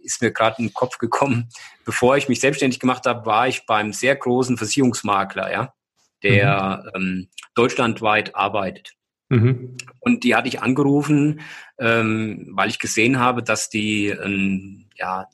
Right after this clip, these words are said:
Speaker 1: eine Homepage haben, eine zweite Homepage neben ihrer, äh, Haupthomepage, ja,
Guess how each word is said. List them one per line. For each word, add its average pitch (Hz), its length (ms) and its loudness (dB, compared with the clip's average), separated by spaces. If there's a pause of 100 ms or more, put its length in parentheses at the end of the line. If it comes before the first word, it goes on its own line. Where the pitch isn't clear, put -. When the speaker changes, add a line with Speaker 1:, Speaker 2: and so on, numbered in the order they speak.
Speaker 1:
eine 95 200 -6
Homepage 143 440 2
haben, 156 440 0 (140)
eine - 320 -16
zweite 131 380 2
Homepage 147 380 2
neben 107 200 -4
ihrer, 104 460 -2 (440)
äh, 98 360 0
Haupthomepage, 139 760 2
ja, 120 260 0